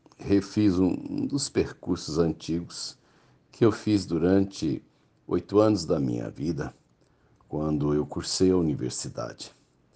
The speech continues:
E meu curso era no campus dois,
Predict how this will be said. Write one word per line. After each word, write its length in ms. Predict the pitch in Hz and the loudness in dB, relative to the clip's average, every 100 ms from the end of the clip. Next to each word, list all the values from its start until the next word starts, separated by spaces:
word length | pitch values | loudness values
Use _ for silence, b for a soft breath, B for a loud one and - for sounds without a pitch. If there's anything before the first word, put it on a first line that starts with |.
| b b b b b | b b b b b
E 680 | 76 80 82 80 80 80 76 | 0 4 4 4 4 2 0
meu 160 | 85 76 | -2 -4
curso 460 | - 90 - - | -2 -2 -2 -2
era 580 | 82 85 87 82 73 67 - _ _ - | 2 4 4 4 2 -4 -10 _ _ -6
no 240 | 78 78 | -2 -2
campus 560 | 73 - 80 80 104 - | -4 -4 -4 -4 -4 -4
dois, 680 | 53 78 80 - - - | 0 2 2 -2 -6 -8